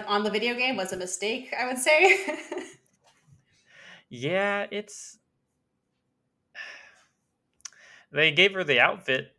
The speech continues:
Speaker 2: <laughs> from the game. That's what she wears in the game.
Speaker 1: That, like, vest thing, is that why that was such a notable moment when the, when the father gave her the vest? Because that's
Speaker 2: Yeah.
Speaker 1: the only thing that came from the game. <laughs>
Speaker 2: Yeah, that's the vest. Uh, the cult stuff is a big part of the third game.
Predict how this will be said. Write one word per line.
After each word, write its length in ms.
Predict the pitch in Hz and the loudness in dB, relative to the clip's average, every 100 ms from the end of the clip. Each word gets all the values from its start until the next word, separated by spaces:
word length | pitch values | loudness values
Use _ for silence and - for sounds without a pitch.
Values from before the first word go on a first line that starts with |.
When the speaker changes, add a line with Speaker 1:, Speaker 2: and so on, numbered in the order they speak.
| - - | -12 -8
Speaker 2:
<laughs> 200 | - - | -8 -4
from 260 | 214 170 | -2 -2
the 100 | 147 | -2
game. 440 | 123 123 117 131 143 | -2 -2 -2 -6 -10
That's 160 | 135 | -10
what 120 | 147 139 | -10 -8
she 140 | 143 | -4
wears 240 | 131 135 | -2 -2
in 60 | 123 | -4
the 100 | 117 | -10
game. 420 | 117 147 151 139 - _ _ _ - | -8 -8 -8 -14 -20 _ _ _ -8
Speaker 1:
That, 200 | 202 - | -6 -4
like, 220 | 190 185 175 | -4 -4 -2
vest 260 | 190 196 | -2 -2
thing, 140 | - 214 | -2 -2
is 100 | 202 | 2
that 140 | 196 | 2
why 120 | 202 | 4
that 140 | 202 185 | 4 2
was 100 | 190 | 2
such 180 | 202 202 | -2 -2
a 40 | |
notable 300 | 180 180 180 | -4 -2 -2
moment 280 | 175 180 190 | -2 -2 -2
when 100 | 175 | -4
the, 100 | 180 | -8
when 120 | - 180 | -6 -6
the 80 | |
father 300 | 180 175 175 | -2 0 0
gave 260 | 180 185 180 | -2 -2 -2
her 60 | 185 | -4
the 100 | 185 | -4
vest? 380 | 165 233 - | -2 -2 -4
Because 220 | 214 - 254 | -4 0 4
that's 140 | 240 | 4
Speaker 2:
Yeah. 140 | 165 | 6
Speaker 1:
the 60 | - | 6
only 100 | 202 | 4
thing 140 | 220 | 0
that 120 | 196 202 | -2 -2
came 140 | 190 | -2
from 120 | 196 | 0
the 80 | 190 | -2
game. 480 | 180 185 226 - 262 | 0 -2 -4 -8 -12
<laughs> 40 | 254 | -12
Speaker 2:
Yeah, 360 | 139 135 120 110 | -6 0 4 4
that's 180 | 117 - | 0 -4
the 140 | 139 | -4
vest. 340 | 123 127 131 - | 0 0 -2 -2
Uh, 180 | 135 | -2
the 80 | 120 | -2
cult 380 | 127 147 156 165 | -4 -2 -2 -4
stuff 400 | - 160 156 156 | -2 2 2 2
is 100 | 147 | -8
a 60 | 147 | -6
big 240 | 151 143 | -6 -4
part 240 | 160 151 | -2 0
of 80 | 151 | 0
the 60 | 147 | -6
third 260 | 160 156 | -6 -6
game. 320 | 147 151 151 | -8 -12 -12